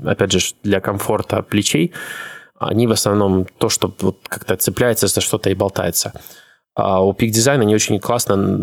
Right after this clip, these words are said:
в перекрест складываются практически в плоское, м, состояние.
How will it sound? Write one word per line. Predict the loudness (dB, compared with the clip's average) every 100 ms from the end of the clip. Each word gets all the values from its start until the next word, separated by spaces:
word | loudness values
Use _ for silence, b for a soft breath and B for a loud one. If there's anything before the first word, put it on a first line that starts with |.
| 0 -2
в | -4 0
перекрест | 2 2 2 0 0
складываются | -2 2 2 4 2 0
практически | -2 -2 -2 -4 -2
в | -2
плоское, | 2 2 2 0 0 0 -2
м, | -6 -8 -8 -4
состояние. | -4 0 0 0 -2